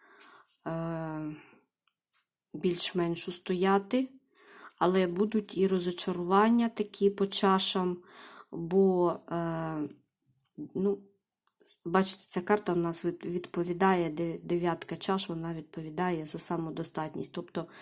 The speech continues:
а вона в негативному стані. Тобто щось, якісь будуть проблеми, але ці дві карти, це, по-перше, шанс є, шанс дуже гарний, бу-, щоб було все нормально, і це розум. Тобто вони там, люди,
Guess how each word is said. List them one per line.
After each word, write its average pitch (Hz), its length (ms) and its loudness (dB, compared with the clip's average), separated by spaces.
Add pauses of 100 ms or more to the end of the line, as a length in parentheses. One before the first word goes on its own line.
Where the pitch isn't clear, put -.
(320)
а 170 100 -2
вона 190 220 4
в 196 60 6
негативному 170 720 -2
стані. 151 440 -8
Тобто 202 300 -6
щось, 208 320 0
якісь 175 260 -4
будуть 165 340 -10
проблеми, 190 400 2
але 170 140 -2
ці 196 200 2
дві 175 180 0
карти, 180 480 -2 (520)
це, 196 200 4
по-перше, 170 580 -4
шанс 170 560 0
є, 185 380 4
шанс 165 420 -2
дуже 160 240 -6
гарний, 160 680 -4 (340)
бу-, 160 240 -8
щоб - 260 -4
було 170 260 -2
все 170 240 -4
нормально, 180 760 2
і 175 100 -6
це 196 400 2
розум. 170 520 -4 (440)
Тобто 190 340 -2
вони 180 280 2
там, 202 400 2
люди, 180 540 -2